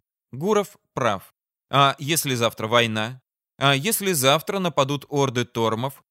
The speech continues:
У вас готовы оперативные планы на такой случай?"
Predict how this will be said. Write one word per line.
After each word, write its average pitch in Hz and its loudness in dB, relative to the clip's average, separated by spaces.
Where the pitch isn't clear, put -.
У 147 0
вас 143 4
готовы 196 2
оперативные 131 -2
планы 127 0
на 190 -4
такой 117 -2
случай?" 110 -8